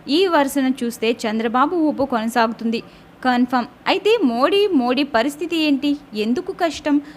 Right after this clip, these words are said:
కారణాలు కూడా చెప్పాడు పీకే. విపక్షాల ఓట్లు చీలికతో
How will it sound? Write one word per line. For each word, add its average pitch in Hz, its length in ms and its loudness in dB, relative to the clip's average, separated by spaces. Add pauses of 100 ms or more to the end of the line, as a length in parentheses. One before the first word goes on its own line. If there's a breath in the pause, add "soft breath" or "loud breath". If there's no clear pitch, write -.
(240 loud breath)
కారణాలు 311 460 4
కూడా 208 200 -4
చెప్పాడు 214 460 -4
పీకే. 226 380 -6 (460)
విపక్షాల 381 520 0
ఓట్లు 262 360 2
చీలికతో 254 720 -2